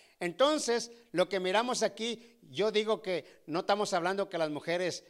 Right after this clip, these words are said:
su pelo es como que, que, que no sirve, o no, es, eh, o sea, es lo que Dios les dio, ¿no? Es hermoso. Pero la historia es que lo que está diciendo Juan, como, y la historia que cuenta la gente es que dos cosas. Es como s-, ser como,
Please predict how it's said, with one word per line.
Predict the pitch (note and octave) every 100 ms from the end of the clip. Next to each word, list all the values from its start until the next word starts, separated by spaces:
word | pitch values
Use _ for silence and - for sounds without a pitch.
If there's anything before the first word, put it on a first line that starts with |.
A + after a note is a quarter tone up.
| -
su | - C#3+
pelo | D#3 E3+ E3 D3+
es | D#3+ -
como | - C#3+ C3 A#2 G#2+
que, | - G2+
que, | - A2+
que | B2
no | C#3
sirve, | - C3 C#3 C#3 C3
o | B2
no, | C3 A2
es, | A#2 -
eh, | A2 G#2+ G#2+
o |
sea, | - C3+ C3+
es | C3+
lo | D#3
que | D3
Dios | C#3+
les | C#3+ A2+
dio, | D3+ C3+
¿no? | D3+ - _ -
Es | -
hermoso. | D#3+ B2 A2+ F#3 - G#2+ _ - - _ _ -
Pero | G#3+ G#3 F#3 A#3 - - -
la | D3
historia | C#3 E3+ E3+ E3+
es | E3
que | - D#3
lo | C#3+
que | C#3+
está | D#3+
diciendo | D#3+ D#3+ E3
Juan, | D3+ D3+ C3
como, | - A#3+ G3 E3 A#3+ - _ _ _ -
y | D3+
la | D3+
historia | C3+ - F3 F3
que | D#3
cuenta | - E3+ F3
la | E3+
gente | D3 E3 D#3+ D#3+
es | -
que | D#3
dos | E3+ F3
cosas. | - C3 - G#2 - _ _ -
Es | D#3+
como | E3 F#3 D#3+
s-, | - -
ser | - E3 E3+ E3
como, | D#3+ D3 B2+